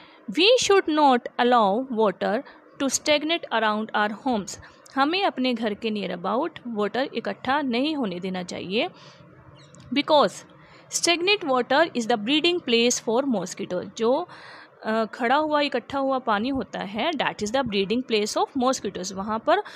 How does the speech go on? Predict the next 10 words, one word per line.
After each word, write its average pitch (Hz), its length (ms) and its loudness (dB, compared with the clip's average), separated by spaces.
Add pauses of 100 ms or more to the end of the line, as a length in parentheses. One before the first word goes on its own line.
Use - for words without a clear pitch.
(220)
बहुत 285 240 2
सारे 254 220 0
मॉस्किटोज 240 840 0 (840)
ब्रीड 247 380 0
करते 226 320 -2
जाते 185 280 -8
हैं, 196 160 -6
पनपते 262 440 -4
जाते 202 320 -6
हैं, 175 300 -12